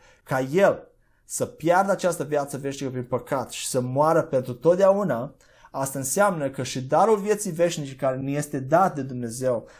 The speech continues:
îl putem pierde oricând. Putem intra oricând în moarte și oricând natura neprihănită care am primit-o se poate schimba din nou în păcat. Dar vom vedea că, este, că acest lucru nu se mai poate întâmpla pentru că nu, nu, am,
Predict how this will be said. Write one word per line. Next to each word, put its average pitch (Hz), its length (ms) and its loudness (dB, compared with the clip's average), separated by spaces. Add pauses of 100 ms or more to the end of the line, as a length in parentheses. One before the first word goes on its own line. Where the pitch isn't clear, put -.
îl 139 100 0
putem 139 360 -2
pierde 135 320 2
oricând. 120 400 -2
Putem 139 360 -2
intra 131 220 2
oricând 135 340 0
în 123 120 -2
moarte 147 340 0
și 160 140 -4
oricând 160 360 -2
natura 135 720 0 (360)
neprihănită 131 840 0
care 143 180 2
am 127 100 -2
primit-o 143 380 -6
se 135 140 -6
poate 139 320 0
schimba 127 380 -2
din 127 180 -4
nou 120 180 -2
în 117 60 -6
păcat. 117 500 -6 (340)
Dar 131 160 4
vom 127 240 2
vedea 131 440 0
că, 175 120 -4
este, 139 380 -4
că 135 220 -2 (220)
acest 160 420 -2
lucru 160 200 0
nu 165 80 -2
se 165 160 -4
mai 156 140 2
poate 160 260 2
întâmpla 135 460 -4
pentru 151 260 0
că 135 80 -2
nu, 139 200 -2
nu, 156 220 2
am, 180 220 2